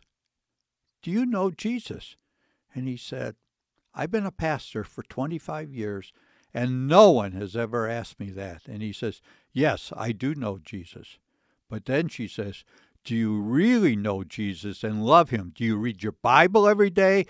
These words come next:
And do you pray every day?" And he says, "Yes, I do."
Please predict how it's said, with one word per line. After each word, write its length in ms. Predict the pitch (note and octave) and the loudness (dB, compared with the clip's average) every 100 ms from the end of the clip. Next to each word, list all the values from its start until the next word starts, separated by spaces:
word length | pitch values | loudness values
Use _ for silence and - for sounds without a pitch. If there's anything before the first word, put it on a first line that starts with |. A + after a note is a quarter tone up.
| - - | -8 -4
And 180 | D3 D3+ | 0 0
do 80 | D#3 | 4
you 180 | E3 | 4
pray 360 | - - G#3+ G#3+ | 4 4 6 6
every 280 | D3 A2 G2+ | 4 2 0
day?" 340 | G#2 G2+ D2+ _ _ _ - | 0 -2 -6 _ _ _ -8
And 140 | G#2+ | -6
he 80 | A2 | -4
says, 340 | - G#2+ - _ - | -4 -6 -6 _ -6
"Yes, 340 | A#2+ D3 - | -4 -4 -2
I 180 | C3+ B2 | -2 -2
do." 340 | A#2 A#2+ F2+ | -2 -2 -2